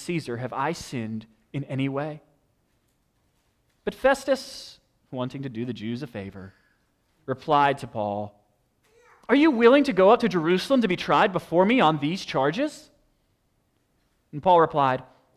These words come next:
"I am standing in Caesar's tribunal where I ought to be tried. I have done no wrong to the Jews, eas-, even as you yourself very well know. If then I did anything wrong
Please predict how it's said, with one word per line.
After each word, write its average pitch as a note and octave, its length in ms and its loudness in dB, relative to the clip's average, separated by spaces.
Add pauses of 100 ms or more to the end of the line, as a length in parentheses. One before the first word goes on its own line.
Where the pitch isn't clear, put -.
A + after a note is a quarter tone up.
(180)
"I C#4 120 6
am C#4 100 6
standing A#3 460 2
in C#4 80 6
Caesar's C#4+ 560 2
tribunal D#3+ 500 2
where A3+ 240 6
I A#3+ 40 -4
ought A3+ 260 4
to F3+ 100 -4
be D3 100 -2
tried. G#2+ 460 -8 (640)
I - 40 -10
have E3 120 -4
done B2+ 180 0
no A#2+ 80 -4
wrong A2+ 300 -4
to B2 100 -12
the A#2 100 -8
Jews, B2+ 320 -4
eas-, D3 260 0
even D#3+ 200 -4
as C3+ 140 -4
you F3 120 -2
yourself D#3+ 800 -2 (160)
very F#3+ 340 8
well D#3+ 220 6
know. A2+ 240 -2 (960)
If G#3+ 180 2
then G#3+ 140 4
I F#3+ 180 2
did F3+ 240 0 (380)
anything G#3+ 500 0
wrong G#2+ 380 -6